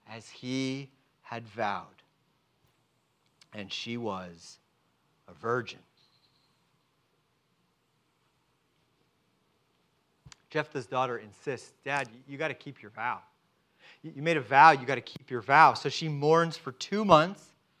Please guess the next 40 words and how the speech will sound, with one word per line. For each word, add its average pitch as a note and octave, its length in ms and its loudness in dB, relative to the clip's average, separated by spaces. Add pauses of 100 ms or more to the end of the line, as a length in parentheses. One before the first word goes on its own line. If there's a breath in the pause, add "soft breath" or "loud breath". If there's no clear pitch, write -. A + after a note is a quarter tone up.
(600)
and B2 140 -16
then E3+ 240 -2
Jephthah E3 420 0
takes D#3 600 -6
his C3+ 380 -4
daughter's B2 640 -2
life. A2 600 -2 (1080)
There F3 160 2
is D3+ 140 -2
no E3+ 240 2
way F#3 300 2
when C#3 120 -6
you D3 120 -6
were D3 100 2
on C#3+ 140 0
the C#3+ 80 -4
way C3+ 100 -2
to C3+ 80 -8
church C3+ 300 -6
this - 160 -14
morning B2 220 -4
did G#2 140 -14
you A#2+ 120 -8
think A2 240 -10
this - 160 -16
is A2+ 60 -18
the G#2+ 100 -10
kind A2 180 -12
of F#2+ 60 -16
story A2 260 -8
we G2 100 -12
were F#2+ 100 -12
talking F#2+ 300 -14
about. D#2 200 -20 (880)
I F#3 160 8
told A#3 420 0
you B2 100 -12
Judges C3+ 360 -8
is G#2+ 140 -18
dark. A2+ 260 -14